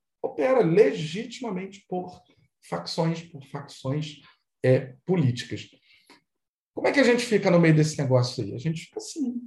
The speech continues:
né, meio assim, rebolando, né? Porque a gente não quer ser secular, a gente não quer pensar de maneira exclusivamente racional,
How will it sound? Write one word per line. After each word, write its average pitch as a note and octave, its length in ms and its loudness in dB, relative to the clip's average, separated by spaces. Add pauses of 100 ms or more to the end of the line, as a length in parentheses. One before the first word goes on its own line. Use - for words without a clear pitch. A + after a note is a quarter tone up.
(120)
né, G#3+ 220 -12
meio G3+ 400 -6 (500)
assim, - 320 -14 (260)
rebolando, F3+ 680 0 (140)
né? E3 320 -4 (280)
Porque - 160 -4
a C#3+ 40 4
gente C3+ 260 0
não C#3 100 -4
quer C3 160 -2
ser C3+ 140 -8
secular, F#3 720 -4 (580)
a C3+ 120 0
gente B2+ 920 0 (600)
não D3 200 0
quer C3 180 0
pensar A#2+ 600 -2 (460)
de B2+ 280 -8
maneira C3 280 4
exclusivamente B2 720 0
racional, E3 840 0